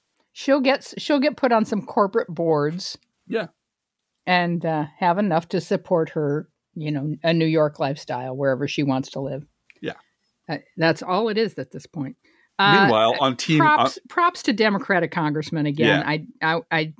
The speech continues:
Speaker 1: wanna head, heads up to Eric Swalwell, Jared Moskowitz has quickly become a, being a fan favorite. He wore a Smurf tie
Speaker 2: Yeah.
Speaker 1: to the hearing, uh, and held up a poster-sized picture of Donald Trump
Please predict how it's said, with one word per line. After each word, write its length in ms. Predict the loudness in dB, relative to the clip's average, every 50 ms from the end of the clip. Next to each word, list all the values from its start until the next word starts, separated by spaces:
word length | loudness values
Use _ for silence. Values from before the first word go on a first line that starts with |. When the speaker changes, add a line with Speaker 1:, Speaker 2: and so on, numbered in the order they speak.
| -18 -8
Speaker 1:
wanna 320 | -4 0 0 2 2 2 0
head, 340 | -2 0 0 0 0 0 -2 -2
heads 200 | -2 0 2 0
up 140 | 0 2
to 180 | 0 -2 0 2
Eric 240 | 2 2 2 2 0
Swalwell, 800 | -6 -4 -2 0 2 2 2 2 2 2 2 2 0 0 -4 -6 _ _ _ _ _ _ _ _ _ _ _ _ _
Jared 320 | -2 0 2 2 2 2
Moskowitz 600 | 0 2 2 2 0 0 -6 -4 -4 -4 -4 -2
has 240 | -2 -2 -2 -2 -6 _ _ _
quickly 480 | -6 2 4 4 4 4 2 0 0 2
become 320 | 2 0 0 2 2 2
a, 100 | 2 0 -2 -4 -12 _ -12
being 240 | -10 -6 -6 -2 -2
a 80 | -4 -4
fan 460 | -6 -2 0 0 2 4 4 2 2
favorite. 380 | 2 2 0 2 2 0 -2
He 180 | -2 -2 -2 -2
wore 640 | -2 -4 -2 2 4 4 4 4 4 2 0 -2 -4 _ _ _ _ _ _ -2
a 80 | -2
Smurf 560 | -2 -2 -4 -2 0 2 4 4 2 0 -2 _
tie 580 | -2 0 0 0 0 0 0 -2 -2 -4 -6 -8 _ -16
Speaker 2:
Yeah. 180 | -14 -14 -14 -16 _ -4
Speaker 1:
to 200 | -2 0 0 2
the 120 | 2 0
hearing, 600 | 2 2 0 2 2 2 0 0 0 0 -2 -6 -10 _ _ _ _ _ _ _ _ _ _ _ _
uh, 280 | 0 2 2 0 -2 0
and 160 | 0 0 0 2
held 220 | 2 0 2 2
up 160 | 0 -2 -2
a 40 | -4
poster-sized 640 | 0 2 0 0 2 2 0 2 2 2 0 2 0
picture 260 | -2 -4 -2 -2 -2
of 80 | 0 2
Donald 280 | 2 2 2 0 -2
Trump 240 | 0 0 0 0 -2